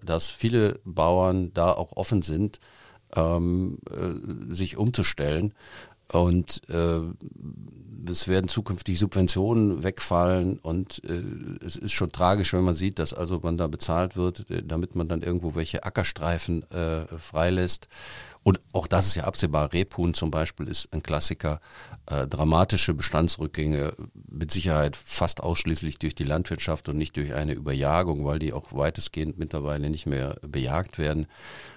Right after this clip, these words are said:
ähm, weil sich die Landschaft verändert hat. Ähm, ja, es steht zu hoffen, dass die Landwirtschaft den Weg findet,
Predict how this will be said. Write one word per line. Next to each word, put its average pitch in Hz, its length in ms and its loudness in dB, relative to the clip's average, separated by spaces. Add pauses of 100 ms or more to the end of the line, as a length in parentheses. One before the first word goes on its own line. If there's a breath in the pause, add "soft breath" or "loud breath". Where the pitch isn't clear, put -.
(180 loud breath)
ähm, 71 500 -2 (200)
weil 80 280 -2
sich 78 160 0
die 76 80 -4
Landschaft 82 420 2
verändert 65 420 -6
hat. 76 300 -2 (560 loud breath)
Ähm, 73 460 -2 (400)
ja, 73 260 -4 (220)
es - 80 4
steht 98 220 4
zu 87 160 6
hoffen, 104 220 6
dass 87 200 4
die 87 120 2
Landwirtschaft 87 800 2
den 78 200 0
Weg 90 220 2
findet, 104 640 4